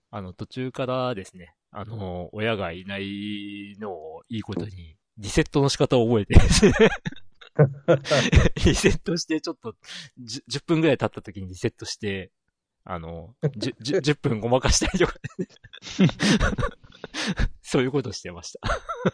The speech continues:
Speaker 2: ほんと、昔のお-、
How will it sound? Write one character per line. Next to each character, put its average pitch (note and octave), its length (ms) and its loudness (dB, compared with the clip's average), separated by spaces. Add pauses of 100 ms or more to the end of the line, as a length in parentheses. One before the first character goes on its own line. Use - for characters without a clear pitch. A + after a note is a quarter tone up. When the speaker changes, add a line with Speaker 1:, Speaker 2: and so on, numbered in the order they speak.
(1700)
Speaker 2:
ほ A3+ 120 6
ん G4 200 2
と、 F4 180 2
昔 G#3+ 760 2
の G#3+ 240 6
お-、 G3+ 520 2